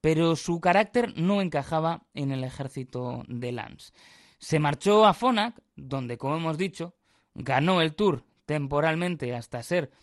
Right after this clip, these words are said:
sancionado por dopaje, por ese positivo por testosterona. Su defensa de su inocencia fue infructuosa, nadie terminó por creerle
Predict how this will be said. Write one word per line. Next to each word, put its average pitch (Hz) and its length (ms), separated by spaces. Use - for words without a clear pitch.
sancionado 147 720
por 156 200
dopaje, 214 540
por 143 160
ese 143 200
positivo 143 480
por 135 160
testosterona. 175 800
Su 160 240
defensa 160 640
de 139 200
su 156 120
inocencia 151 460
fue 151 180
infructuosa, 160 720
nadie 151 560
terminó 147 440
por 190 220
creerle 175 540